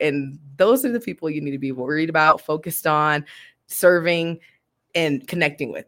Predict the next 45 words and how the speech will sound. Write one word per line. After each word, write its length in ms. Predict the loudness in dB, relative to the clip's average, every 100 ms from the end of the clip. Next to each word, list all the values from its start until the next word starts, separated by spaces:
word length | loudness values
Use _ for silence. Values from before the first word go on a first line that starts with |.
| -4
Don't 180 | -2
worry 160 | 0 0
about 160 | 2 0
anybody 360 | 0 -2 0
else, 300 | -2 -4 -6 -6
and 80 | -4
don't 140 | -4
compare 340 | -6 -4 0 0
yourself 280 | 0 -2
to 60 | -2
anybody 280 | -8 -6 -4
else, 180 | -6 -6
'cause 240 | -8 -8 -8
nobody 560 | -4 0 0 0 0
else 180 | 0 -2
has 240 | -4 -6 -6
the 80 | -12
full 220 | -10 -8
answer 360 | -10 -12 -14 -16
either. 320 | -20 _ -20 _ _ _ _ -20 -16
So 520 | -10 -4 -2 -2 -6 -14 _ _ _ -2
I 60 |
would 100 | -2
say 120 | -2
that. 240 | -2 -4 -4
Go 120 | -2
to 80 | -2
you, 280 | -2 -4 -6 _
Yelp, 400 | 0 2 2 -2
go 140 | -4 -4
to 60 |
Google, 460 | -2 -4 -2 -4 -8 _ -2
go 100 | -2
look 160 | -2
at 80 | -4
that 140 | -6 -8
stuff, 280 | -10 -10
make 160 | -8 -8
yourself 260 | -6 -10 -10
feel 120 | -12
better 200 | -12 -16
for 120 | -14
a 20 | -14
sec. 280 | -14 -12 -10 2
<laughs> 500 | 4 4 4 2 0